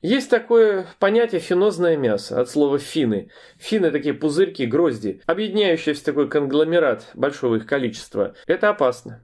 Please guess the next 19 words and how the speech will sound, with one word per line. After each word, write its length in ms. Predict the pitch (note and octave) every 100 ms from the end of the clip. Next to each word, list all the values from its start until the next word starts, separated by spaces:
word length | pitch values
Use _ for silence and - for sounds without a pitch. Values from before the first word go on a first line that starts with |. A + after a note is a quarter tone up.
| _
Люди 300 | D#3+ C4+ A#3+
заражаются 720 | F3 F3+ E3+ D#3+ D3+ C3 C#3+
по-разному. 800 | C3+ D3+ A3 F#3 G3 F#3+ E3+ - _ -
Через 320 | C4 A3+ C3+
мясо, 540 | C#3 C#3+ D#3 E3 D#3+ _ -
плохо 280 | F3+ F3
термически 540 | E3+ E3 D#3+ D#3 - D#3+
обработанное. 880 | C#3+ D3+ C#3+ C3+ C3+ B2+ A#2+ A#2 -
В 120 | D3+
основном 520 | B3+ C4 D4+ B3+ E3
через 300 | - D3 C#3+
мясо. 500 | C3+ A2+ G2+ - - _
Боли, 360 | C3+ B3 C#4 G#3+
урчание, 560 | F#3 E3+ G#3 A3+ F#3+
метеоризм – 640 | E3 - D#3+ D#3+ G3+ E3 C3+
тут 180 | D#3+
признаки 380 | F#3+ G#3 F3+ F3+
очень 240 | F3+ E3+ F3
схожи. 480 | - B2+ G2+ -